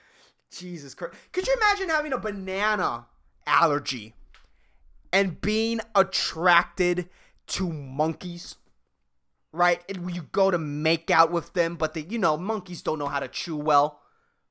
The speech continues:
I guess, and they still have, like, residue banana on their fucking mouth. <laughs> And you go into anaphylactic shock because of a monkey kiss.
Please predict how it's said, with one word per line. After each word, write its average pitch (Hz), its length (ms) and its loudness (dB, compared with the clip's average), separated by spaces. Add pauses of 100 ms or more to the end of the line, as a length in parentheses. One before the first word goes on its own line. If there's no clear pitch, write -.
(160)
I 143 80 -6
guess, 147 480 -2
and 170 120 -8
they 165 80 -6
still 175 280 -4
have, 165 200 4
like, 151 220 2
residue 151 680 -4
banana 160 640 0
on 170 180 4
their 160 140 0
fucking 175 440 0
mouth. 170 480 2
<laughs> 539 40 0 (1300)
And 214 80 -6
you 208 80 -6
go 180 300 2
into 165 180 -4
anaphylactic 160 800 -4
shock - 600 -2
because 165 260 -4
of 147 60 -6
a 131 100 -2
monkey 156 420 -6
kiss. - 540 -4